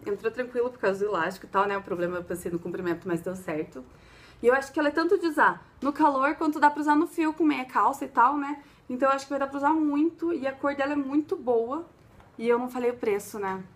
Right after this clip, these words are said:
Eu falei o preço do brinco, o moletom, deixa eu mostrar pra vocês. Ele é G e ele foi sessenta e três e noventa. É,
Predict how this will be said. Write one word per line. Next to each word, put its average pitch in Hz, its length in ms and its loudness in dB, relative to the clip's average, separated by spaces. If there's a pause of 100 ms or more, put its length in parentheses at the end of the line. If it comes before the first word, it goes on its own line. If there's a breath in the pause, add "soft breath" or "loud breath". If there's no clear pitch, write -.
(280 soft breath)
Eu 202 80 -10
falei 220 200 0
o 214 40 -2
preço 220 220 -4
do 220 60 -4
brinco, 226 400 -2
o - 120 -4
moletom, 208 480 -2
deixa 220 200 -8
eu 220 40 -8
mostrar 208 200 -10
pra 208 100 -8
vocês. 190 320 -4
Ele 180 140 -2
é 208 80 2
G 196 360 -2 (680 loud breath)
e 220 80 -6
ele 214 300 4
foi 226 180 -2
sessenta 254 320 -4
e 277 40 -2
três 247 220 -2
e 254 60 -2
noventa. 190 560 -2 (680 loud breath)
É, 226 640 2